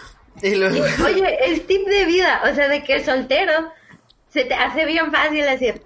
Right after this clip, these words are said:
Speaker 1: Ir a
Speaker 2: "Ay,
Speaker 1: comprar
Speaker 2: compro
Speaker 1: las
Speaker 2: esto
Speaker 1: cosas.
Speaker 2: ya hecho".
Speaker 1: Ajá.
Speaker 2: Pero luego ya después, viviendo solo, tú así de, "No manches, ese dinero,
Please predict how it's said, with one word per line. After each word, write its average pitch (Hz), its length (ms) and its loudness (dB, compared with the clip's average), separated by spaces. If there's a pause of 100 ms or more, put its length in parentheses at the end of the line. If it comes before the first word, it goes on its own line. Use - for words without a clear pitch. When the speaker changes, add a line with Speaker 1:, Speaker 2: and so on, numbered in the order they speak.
(100)
Speaker 1:
Ir 175 160 -2
a - 20 2
Speaker 2:
"Ay, - 60 0
Speaker 1:
comprar 160 300 0
Speaker 2:
compro 160 40 0
Speaker 1:
las - 120 2
Speaker 2:
esto 320 120 -4
Speaker 1:
cosas. 320 180 0
Speaker 2:
ya 330 220 2
hecho". 285 140 -6
Speaker 1:
Ajá. 147 400 -2 (400)
Speaker 2:
Pero 262 220 2 (240)
luego 247 240 2
ya 285 220 2
después, 302 600 -2
viviendo 262 460 -2
solo, 285 340 0
tú 254 80 -4
así 254 220 -2
de, 202 100 0
"No 190 160 -10
manches, 220 460 -8 (100)
ese 240 300 -2
dinero, 285 680 -2